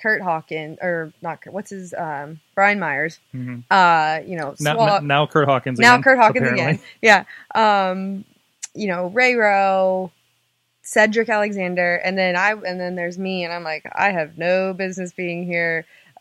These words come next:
Speaker 1: Uh, but it was, it was awesome. It was, e-, even just to watch those matches the whole weekend was so, it was amazing.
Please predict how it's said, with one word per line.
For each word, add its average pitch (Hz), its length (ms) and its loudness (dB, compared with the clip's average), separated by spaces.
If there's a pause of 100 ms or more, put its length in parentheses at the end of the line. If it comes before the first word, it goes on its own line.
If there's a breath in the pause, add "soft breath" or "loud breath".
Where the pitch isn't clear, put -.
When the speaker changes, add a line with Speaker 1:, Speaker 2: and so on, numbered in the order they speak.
Speaker 1:
Uh, 170 180 -6
but 185 240 0
it 214 80 4
was, 202 220 -4
it 196 80 -6
was 190 160 -6
awesome. 175 460 -2
It 180 80 -6
was, 190 200 -8
e-, 220 120 -6
even 254 240 -4
just 311 200 -10
to 269 60 -4
watch 202 260 -2
those 185 220 -6
matches 170 540 -6
the 170 80 -6
whole 170 180 -4
weekend 160 380 -8
was 165 120 -10
so, 180 680 0
it 190 80 -8
was 170 200 -10
amazing. 165 680 -8